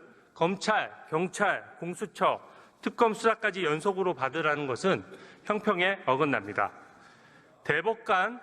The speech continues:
삼십 명 증언안도 정말 황당합니다. 사건 수가 줄어드는데 왜 대법관만 연간 수백억 원을 들여서 증언을 합니까? 사법체계의 큰 들이, 틀이 바뀌는데 국민이 논의 내용을 모르게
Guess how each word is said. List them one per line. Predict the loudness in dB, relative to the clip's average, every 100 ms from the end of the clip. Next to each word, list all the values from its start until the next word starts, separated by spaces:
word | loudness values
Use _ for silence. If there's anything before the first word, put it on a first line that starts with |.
| -18
삼십 | -6 -4 -4 -4
명 | 2 2 0
증언안도 | -4 2 4 4 2 2 2 0 -18 -16
정말 | 0 2 2
황당합니다. | 0 0 0 0 -6 -2 -2 -2 -20 -20 -20 _ _ _ -10
사건 | -2 0 4 2
수가 | 2 2 2
줄어드는데 | 2 0 0 0 -2 2 2 2 -2 -18 -20 -20 -6
왜 | 2 4 4
대법관만 | 2 2 4 2 2 2 4 4 2 -4 -14 -18 0
연간 | 2 4 2 0
수백억 | -4 -2 0 4 4
원을 | 4 2 2 0
들여서 | 2 2 4 4 2
증언을 | 0 0 2 4 2
합니까? | 2 0 2 0 0 -10 -8 -8 -8 -16 -12
사법체계의 | 0 2 2 0 2 4 2
큰 | 0 -2
들이, | 0 0 0 -4
틀이 | 2 4 4
바뀌는데 | 2 0 0 2 2 0 -2 -12 -16 -16 -18 -6
국민이 | -2 4 6 6 4 0 -4
논의 | 2 6 8
내용을 | 8 6 6
모르게 | 4 4 4 6 4